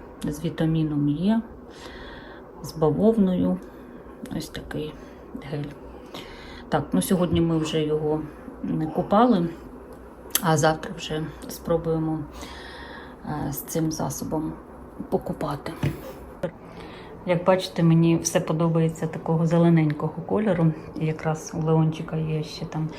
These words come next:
і пустушка такого кольору, і є комбінезончик, і тримач для пустушки. Ще щось було. То класний такий, прям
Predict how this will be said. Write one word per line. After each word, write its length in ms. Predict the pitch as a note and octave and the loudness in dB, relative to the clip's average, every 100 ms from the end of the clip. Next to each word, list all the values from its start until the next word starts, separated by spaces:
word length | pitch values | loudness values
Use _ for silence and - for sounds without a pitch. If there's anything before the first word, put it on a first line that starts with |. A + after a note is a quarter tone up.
| - - - | -12 -12 -4
і 80 | E3+ | -2
пустушка 640 | E3 E3 A#3+ C4 - A3 | 0 -2 0 -2 0 -2
такого 420 | A3 G#3 G3 G3 | -2 -2 0 0
кольору, 500 | F#3 F#3+ F#3+ F3+ F3 | 0 0 2 0 0
і 340 | E3+ E3 E3 D#3+ D3 - - - - - - - - | -2 2 4 4 2 -4 -12 -12 -12 -12 -14 -14 -2
є 240 | D#3+ E3 | 2 2
комбінезончик, 1160 | D#3+ E3+ E3+ E3 D#3+ E3 G#3+ A#3 A3 G#3 F#3+ - - - - - | 4 4 6 6 6 4 2 2 0 -2 -4 -6 -10 -10 -10 -4
і 120 | E3 D#3+ | -2 -2
тримач 720 | - E3 F3+ G#3 G#3 - - - | 2 2 4 2 0 -4 -6 -6
для 480 | F3 E3+ F3 F3+ F3 F3 | -4 0 0 0 -2 -4
пустушки. 720 | E3 - E3+ E3+ - F3 E3+ D#3+ - - - - - - - | -8 -6 -4 -4 -4 0 0 0 -4 -12 -12 -12 -14 -14 -8
Ще 340 | - - G3 | -6 0 0
щось 540 | G#3 - F#3 E3+ - E3 E3 D#3+ | 0 -4 -6 -6 -6 -2 0 2
було. 320 | D#3+ D#3 D#3 D#3+ - - - - - - - | 0 0 -2 -4 -8 -14 -16 -16 -16 -16 -14
То 160 | - E3+ - - - - - - - - - - - - - - - - - | -6 -6 -6 -14 -16 -14 -12 -14 -14 -14 -16 -16 -18 -18 -18 -18 -18 -18 -8
класний 440 | E3+ C3 - B2+ | -4 -4 -4 -6
такий, 360 | - C3+ D#3 D3+ - - - | -8 -8 -8 -8 -10 -12 -6
прям 260 | D#3 D3+ | -4 -4